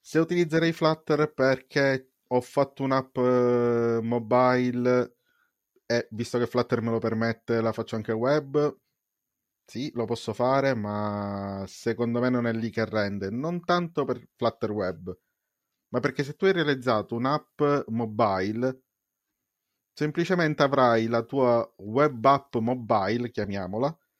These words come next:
strecciata su una finestra, perché non l'hai pensata per girare sul web. Per quanto Flutter te lo permette, eh, il web è diverso, la schermata puoi fare resize, quindi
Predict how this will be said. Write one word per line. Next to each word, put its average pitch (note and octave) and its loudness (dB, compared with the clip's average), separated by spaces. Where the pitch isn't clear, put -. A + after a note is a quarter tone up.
strecciata B2+ 4
su A#2+ -6
una A2+ 0
finestra, G2+ -6
perché A2+ -6
non B2+ 0
l'hai A#2 4
pensata A#2+ 2
per A2 -4
girare G#2 -4
sul G#2 -6
web. F#2 -6
Per C3 -2
quanto F#3+ 0
Flutter E3+ 2
te - -4
lo C3 4
permette, A#2 -2
eh, C3 -2
il C#3+ -4
web D#3+ 2
è C#3 6
diverso, B2 2
la B2 0
schermata B2 4
puoi A#2 -2
fare A2+ 0
resize, G#2 2
quindi A#2+ -4